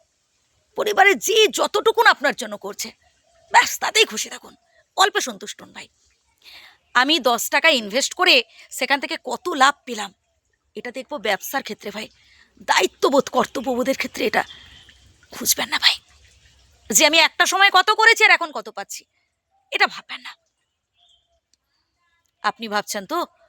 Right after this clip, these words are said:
যে বয়স হয়ে গেছে, আমাদের চলে যেতে হবে। ভাই, আমরা কেউই অমর নই, একদিন না একদিন আমাদের সবাইকে চলে যেতে হবে এই পৃথিবী ছেড়ে, কিন্তু যেন আনন্দের সহিত যেতে পারে। যে কদিন বেঁচে আছি যেন আনন্দে হেসে খেলে সবাইকে সাথে নিয়ে যেন মজা করতে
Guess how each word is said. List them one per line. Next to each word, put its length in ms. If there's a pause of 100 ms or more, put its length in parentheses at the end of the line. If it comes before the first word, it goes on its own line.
(360)
যে 120 (100)
বয়স 320
হয়ে 140
গেছে, 180
আমাদের 240 (100)
চলে 180
যেতে 200
হবে। 200 (380)
ভাই, 220
আমরা 140 (120)
কেউই 340
অমর 200 (100)
নই, 120 (240)
একদিন 280
না 140
একদিন 240
আমাদের 180 (100)
সবাইকে 540
চলে 180
যেতে 160
হবে 160
এই 80
পৃথিবী 320
ছেড়ে, 180 (760)
কিন্তু 260
যেন 100 (280)
আনন্দের 480
সহিত 220 (100)
যেতে 160
পারে। 220 (400)
যে 280
কদিন 300
বেঁচে 200
আছি 160
যেন 100 (160)
আনন্দে 400
হেসে 220
খেলে 200 (480)
সবাইকে 280 (140)
সাথে 260 (100)
নিয়ে 140 (640)
যেন 120 (160)
মজা 360
করতে 280